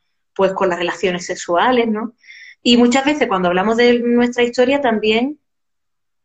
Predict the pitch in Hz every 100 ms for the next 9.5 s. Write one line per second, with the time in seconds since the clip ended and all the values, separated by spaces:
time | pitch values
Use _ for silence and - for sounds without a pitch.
0 | _ _ _ - 208 202 185 180 185 196
1 | 220 220 233 233 247 240 233 247 254 226
2 | - 196 190 185 175 160 160 233 170 -
3 | 156 262 _ _ - _ 208 202 220 285
4 | 311 269 220 226 220 214 208 202 202 202
5 | 196 185 185 170 170 170 170 170 165 165
6 | 165 - 160 156 - 160 156 156 _ -
7 | - - 202 196 196 185 190 220 214 240
8 | 240 220 208 196 190 185 196 208 220 220
9 | 226 220 220 220 226